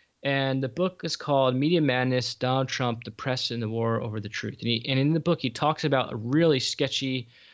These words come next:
manipulative thing McCabe did in two thousand seventeen.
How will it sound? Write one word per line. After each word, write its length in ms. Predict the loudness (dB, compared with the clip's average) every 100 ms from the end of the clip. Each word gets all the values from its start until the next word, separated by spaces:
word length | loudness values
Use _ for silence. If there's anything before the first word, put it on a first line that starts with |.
| _
manipulative 640 | -4 0 0 -2 -4 -2 0
thing 220 | 0 2
McCabe 460 | 0 -2 -2 -2 -4
did 220 | -6 -6
in 100 | -6
two 160 | -4 -2
thousand 320 | 0 -2 -4
seventeen. 640 | -6 -6 -8 -8 -10 -10